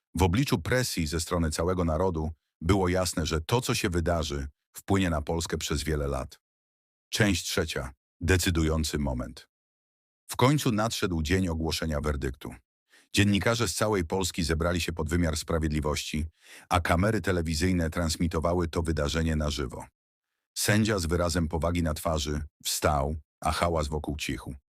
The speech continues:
W imieniu Rzeczypospolitej Polskiej decyzja komisji jest następująca. W związku z brakiem dowodów na jakiekolwiek przestępstwa ze strony Szymona Hołowni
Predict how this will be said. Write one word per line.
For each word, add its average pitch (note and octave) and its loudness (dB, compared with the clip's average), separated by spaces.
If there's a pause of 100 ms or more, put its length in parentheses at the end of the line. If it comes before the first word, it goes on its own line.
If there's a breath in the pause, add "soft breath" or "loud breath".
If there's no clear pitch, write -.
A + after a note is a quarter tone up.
(500)
W D#2+ 2
imieniu D3 4
Rzeczypospolitej A#2 0
Polskiej F2 -2
decyzja G2+ 0
komisji F2+ 0 (220)
jest D#2+ 0
następująca. D#2 -2 (560 soft breath)
W - -2
związku A2 2
z D#2+ 0
brakiem G2 0
dowodów F2 0
na D#2+ 0
jakiekolwiek E2 0
przestępstwa D2 -2 (260 soft breath)
ze E2 2
strony F2 2
Szymona F2+ 0
Hołowni D#2 -2